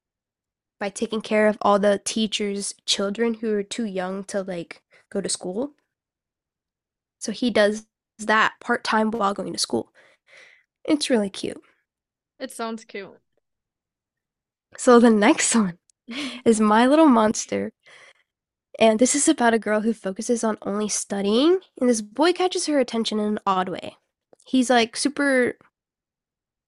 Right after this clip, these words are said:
Speaker 1: cautious and paranoid about stuff, and he's very aggressive and gets into fights a lot. Um,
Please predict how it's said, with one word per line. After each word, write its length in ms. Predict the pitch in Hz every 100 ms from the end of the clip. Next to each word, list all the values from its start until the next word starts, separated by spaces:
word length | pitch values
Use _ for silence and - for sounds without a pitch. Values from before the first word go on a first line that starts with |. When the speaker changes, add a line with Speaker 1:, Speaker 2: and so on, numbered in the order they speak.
| -
Speaker 1:
cautious 520 | 240 214 214 254 247
and 140 | 226 202
paranoid 420 | 208 202 233 247
about 240 | 254 254
stuff, 440 | - 285 285 302 - _ _ _ _ _ -
and 140 | 220
he's 220 | 233 226
very 280 | 202 240 240 220
aggressive 580 | 196 208 196 - 233
and 160 | 208 196
gets 220 | 196 -
into 200 | 208 202
fights 420 | - 254 254 -
a 60 | 196
lot. 400 | 185 202 - - _ _ _ _ _ _ _ _ _ _ _ -
Um, 380 | 214 208 214